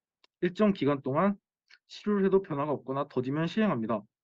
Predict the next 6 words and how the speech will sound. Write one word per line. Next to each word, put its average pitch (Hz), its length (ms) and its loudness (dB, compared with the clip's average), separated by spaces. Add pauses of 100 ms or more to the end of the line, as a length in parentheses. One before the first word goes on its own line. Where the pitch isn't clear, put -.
(520)
검사는 170 480 2
발병 139 400 0
후 190 80 2
십오 208 320 -4
일경에 160 260 -2
측정합니다. 120 540 -4